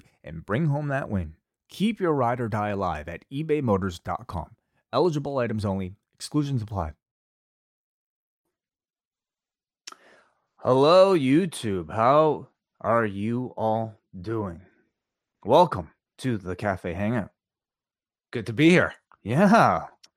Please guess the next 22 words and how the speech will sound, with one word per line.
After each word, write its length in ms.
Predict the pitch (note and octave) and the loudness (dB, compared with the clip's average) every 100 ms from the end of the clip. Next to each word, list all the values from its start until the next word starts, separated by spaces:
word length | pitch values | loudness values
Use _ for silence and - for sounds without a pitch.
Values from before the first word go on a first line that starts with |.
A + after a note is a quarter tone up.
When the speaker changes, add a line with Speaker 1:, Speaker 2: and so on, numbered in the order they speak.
| _ _ _ _ | _ _ _ _
Speaker 1:
We're 200 | A#2+ C#3 | 2 4
live. 380 | C#3+ D3 A#2+ G2 | 6 6 6 4
Hello, 320 | B2+ D3 B2+ | 2 4 4
hello, 280 | A2+ B2+ B2 | 2 2 2
everybody. 420 | F#2 F2 E2 E2+ | 2 -4 -6 -6
Hey, 360 | G#2 C3+ B2 G2 | -4 -2 0 0
uh, 360 | F#2 F2 E2 | 0 -2 -4
Chris. 360 | - C#3+ D3+ - | -6 -2 -2 -2
Hey, 280 | C3+ B2+ A2+ | -2 0 2
Eric. 340 | A#2 C3+ C3 | 2 2 0
Hey, 160 | B2 A2 | -4 -4
Brandon. 460 | G#2+ A2 B2+ C3+ | -2 -2 0 -2
Hello, 400 | A#2+ A2 A#2 C3 | -2 0 2 2
chat 360 | B2 A#2+ A2+ D#2+ | 0 0 0 0
room. 240 | F#2+ F2+ - - - - _ | -2 -4 -8 -20 -20 -20 _
Um, 580 | - F#2+ F#2+ F#2+ F#2 G2+ - _ _ | 0 2 4 2 -2 -8 -16 _ _
do 80 | - | 0
we 140 | D#3 G#3+ | 2 4
sound 280 | A3 A3 | 4 2
fine? 440 | G3 G3+ G3+ G3 F3 - - | 2 2 4 2 0 -6 2
I'm 240 | D#3+ E3+ | 4 6
always 680 | D#3+ D#3+ D3+ B2+ - - | 6 6 4 2 -6 -18